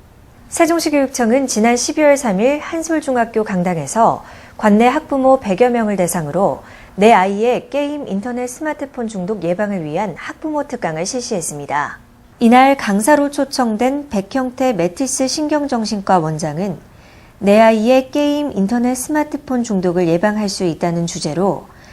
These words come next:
학부모가 중독 현상을 올바르게 이해해야만 자녀를 미리 예방할 수 있다며 학부모의 자녀 지도 역량을 강조했습니다.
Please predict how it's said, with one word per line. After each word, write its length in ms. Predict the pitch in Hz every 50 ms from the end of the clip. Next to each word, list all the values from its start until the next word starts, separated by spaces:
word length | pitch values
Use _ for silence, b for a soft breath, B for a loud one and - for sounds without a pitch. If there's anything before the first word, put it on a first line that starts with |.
| B B B B B
학부모가 580 | - 294 - - 269 269 262 254 262 262 262
중독 440 | 262 - - 214 220 240 269 269 -
현상을 420 | 269 247 247 240 247 226 220 233 233
올바르게 580 | - - 180 202 196 247 247 247 233 233 220 202
이해해야만 880 | 160 160 170 185 202 202 196 196 190 175 160 151 143 175 208 202 147 - b b b b b b b -
자녀를 400 | - 196 185 180 185 196 214 208
미리 300 | 170 190 208 240 240 214
예방할 340 | 180 185 208 202 196 196
수 140 | 190 - 180
있다며 580 | 156 139 - 170 151 147 143 139 143 185 233 B B B B B B B B
학부모의 580 | - - 285 285 - 294 277 269 262 262 269 269
자녀 340 | - - - 185 202 233 240
지도 300 | 233 226 214 202 202 185
역량을 440 | 165 160 156 151 143 143 156 185 190
강조했습니다. 920 | - 196 175 170 190 170 151 - - 147 139 131 139 131 127 120 - -